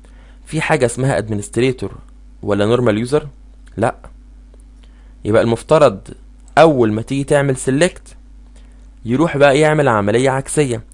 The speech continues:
فاكرين المسألة اللي لما جينا احنا اشتغلنا هنا داخل الداتا جريد وقلنا بدل ما نظهر الزيرو والون نظهر نورمال يوزر وادمنستريتور؟ نفس الفكرة بس بطريقة عكسية.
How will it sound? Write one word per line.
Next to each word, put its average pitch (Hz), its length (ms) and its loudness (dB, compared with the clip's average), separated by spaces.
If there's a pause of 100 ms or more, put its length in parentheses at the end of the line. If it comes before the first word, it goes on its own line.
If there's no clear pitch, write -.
(380)
فاكرين 160 500 -2
المسألة 135 480 2
اللي 123 180 4
لما 123 120 0
جينا 139 180 0
احنا 135 160 -4
اشتغلنا 120 500 0
هنا 123 100 4
داخل 120 280 0
الداتا 107 240 -4
جريد 107 420 0 (680)
وقلنا 156 280 2
بدل 156 200 4
ما 127 120 2
نظهر 131 300 0
الزيرو 123 440 0
والون 107 500 0 (180)
نظهر 117 400 0
نورمال 120 340 0
يوزر 104 300 -4
وادمنستريتور؟ 113 680 -6 (640)
نفس 175 300 -4
الفكرة 180 420 -4
بس 139 220 -6
بطريقة 131 320 0
عكسية. 92 440 -2